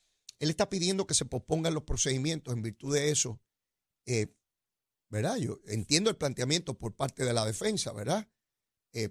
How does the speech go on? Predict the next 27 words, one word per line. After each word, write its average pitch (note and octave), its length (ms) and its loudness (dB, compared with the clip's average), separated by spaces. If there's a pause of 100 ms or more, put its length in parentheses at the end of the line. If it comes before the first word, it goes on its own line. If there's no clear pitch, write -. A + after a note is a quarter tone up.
pero C3 220 0
por A#2 180 -4
otra C#3+ 220 -2
parte C#3 220 -2
me C#3 120 0
pregunto, B2+ 720 -4
¿cuánto D3 480 0
más D3+ 340 0
se B2+ 200 -2
puede C#3 240 0
extender C#3 380 0
eso D3 300 0
para B2 240 2
evitar A#2 500 0 (580)
el C3 140 2
impacto C3+ 500 -2
que B2+ 100 -4
tuvo C#3 260 -2
esa B2+ 160 2
foto C3+ 560 0 (420)
o A#2 120 0
esos A#2+ 200 2
videos? C3+ 360 4
Pues A#2+ 140 -4
yo C3 160 2
no A#2+ 120 -2
sé, G2 260 -4